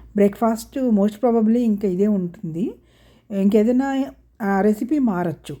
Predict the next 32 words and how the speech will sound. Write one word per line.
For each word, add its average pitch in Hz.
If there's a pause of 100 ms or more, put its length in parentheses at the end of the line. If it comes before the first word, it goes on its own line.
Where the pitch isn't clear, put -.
(100)
ఓట్స్ 247
అయితే 254
కామన్గా 220
వాడతాను 170 (580)
బ్రేక్ఫాస్ట్కి. 175 (1300)
డే 226
మొత్తం 285
మీద 285
ఓట్స్ 262
ఏదో 240
రకంగా 240
తీసుకోవాలి 233
అని 220
ఫిక్స్ 240
అయ్యానన్నమాట. 175 (600)
So 233
ఈ 220
రోజు 202
నుంచి 262 (100)
కనీసం 226
స్మూతీలో 226
అయినా 208
తీసుకుందాము 196 (500)
అని 185
చెప్పి 175
అనుకున్నాను. 180
ఒక 294
త్రీ 269
to 285
ఫోర్ 277
స్పూన్స్ 262
వేసాను. 202